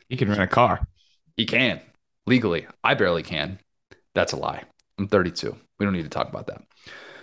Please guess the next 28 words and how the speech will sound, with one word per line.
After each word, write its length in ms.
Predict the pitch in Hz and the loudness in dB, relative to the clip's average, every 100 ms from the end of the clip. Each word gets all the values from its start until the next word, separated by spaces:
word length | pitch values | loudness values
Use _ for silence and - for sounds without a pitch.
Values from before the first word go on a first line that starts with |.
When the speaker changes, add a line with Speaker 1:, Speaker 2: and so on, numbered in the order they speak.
| - _ _ _ _ _ _ _ _ | -20 _ _ _ _ _ _ _ _
Speaker 2:
He 140 | 135 | 2
hangs 240 | 113 139 139 | 4 4 6
in 60 | |
the 60 | 147 | 4
pocket, 400 | - 87 - - _ _ _ _ _ _ _ _ _ - | 4 2 0 -10 _ _ _ _ _ _ _ _ _ 0
hands 320 | 110 123 123 | 4 6 6
in 60 | |
his 160 | 113 101 | 4 2
face, 560 | - 95 87 - - _ _ _ _ _ _ _ _ _ 107 | 4 4 4 2 0 _ _ _ _ _ _ _ _ _ 0
and 100 | 104 | 4
he 80 | |
makes 340 | 107 117 113 - | 4 4 2 4
that 280 | 110 107 - - | 4 4 -2 -6
throw 500 | 95 92 82 78 85 _ _ | 2 4 4 2 -4 _ _
to 100 | - | -4
Bru 240 | 90 104 104 | 0 2 2
McCoy, 640 | 101 - 90 80 76 127 - | 2 4 6 6 2 -4 -8
who 220 | 113 95 | -4 0
has 240 | 101 95 | 2 2
just 400 | - 143 127 - | 4 4 4 0
been 320 | 110 98 90 - | 0 0 -2 -4
a 180 | 87 82 _ | -6 -6 _
godsend 680 | - 98 90 - 85 73 69 - _ _ _ | 2 4 4 2 0 -2 -8 -20 _ _ _
Speaker 1:
Mm-hmm. 260 | 113 98 113 | -2 0 4
Speaker 2:
from 200 | 107 92 | 4 4
U 220 | 90 87 | 0 0
S 140 | 82 - | 2 0
C. 300 | 78 73 | -2 -6